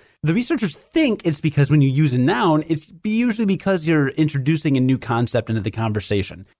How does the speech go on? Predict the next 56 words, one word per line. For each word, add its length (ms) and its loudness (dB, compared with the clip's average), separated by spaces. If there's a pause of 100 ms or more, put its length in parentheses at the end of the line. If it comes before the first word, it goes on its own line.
(140)
And 140 4
you 80 2
can 140 2
also 160 0
delay 500 0
naming 480 4
a 40 0
noun 340 -2
by 160 -2
using 360 -2
a 60 -2
pronoun. 500 -2 (300)
So, 120 0
like, 80 -6
let's 180 0
say 100 0
you 140 2
say 120 0
the 100 4
sentence, 400 -2 (140)
"My 140 2
dog 340 0
went 160 0
outside 380 -2
and 100 0
played 240 0
fetch." 420 -4 (380)
Well, 140 4
if 100 -2
you 80 0
haven't 340 0
already 340 2
mentioned 400 2
your 120 0
dog, 340 0
then 140 2
you 100 6
might 180 0
have 140 -4
to 80 -4
slow 380 0
down 220 0
the 60 0
flow 460 0
of 140 -2
the 100 -4
conversation 640 -2
to 140 -2
redirect 640 0
the 80 -2
topic 500 -4
when 140 2
you're 80 2
using 460 0
that 260 -2
noun. 480 -2